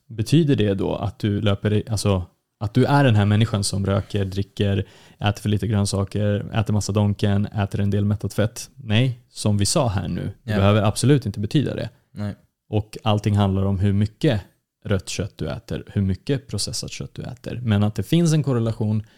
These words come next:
Speaker 1: mellan just rött kött, rött processat kött och, eh, vissa typer av cancer.
Speaker 2: Ja.
Speaker 1: Det finns det.
Speaker 2: Men det finns även också korrelation med, eh, alltså exakt samma sak så finns det också en korrelation med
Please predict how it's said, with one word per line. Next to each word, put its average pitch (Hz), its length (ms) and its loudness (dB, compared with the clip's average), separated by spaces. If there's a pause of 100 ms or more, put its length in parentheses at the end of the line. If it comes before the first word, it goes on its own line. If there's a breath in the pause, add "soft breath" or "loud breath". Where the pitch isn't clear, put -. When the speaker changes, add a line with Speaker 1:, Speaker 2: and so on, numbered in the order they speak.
(140 soft breath)
Speaker 1:
mellan 98 260 0
just 117 320 2
rött 110 440 0
kött, - 520 -6 (140)
rött 110 240 0
processat 113 440 0
kött - 280 0
och, - 400 -6
eh, 101 420 0
vissa 104 480 -4
typer - 260 -4
av 101 60 -2
cancer. 113 600 -2 (220 soft breath)
Speaker 2:
Ja. 110 180 -6 (160)
Speaker 1:
Det 151 100 2
finns 151 260 4
det. - 100 -6
Speaker 2:
Men 135 100 4
det 147 60 8
finns 143 200 6
även 147 460 4
också 156 260 -2
korrelation 117 800 0
med, 98 300 -4
eh, 117 160 0
alltså 120 160 2
exakt 117 380 -2
samma 110 320 -2
sak 98 240 -4
så 101 80 -6
finns 101 180 -4
det 101 60 -2
också 107 140 -4
en 101 60 -4
korrelation 98 500 -2
med 98 240 -2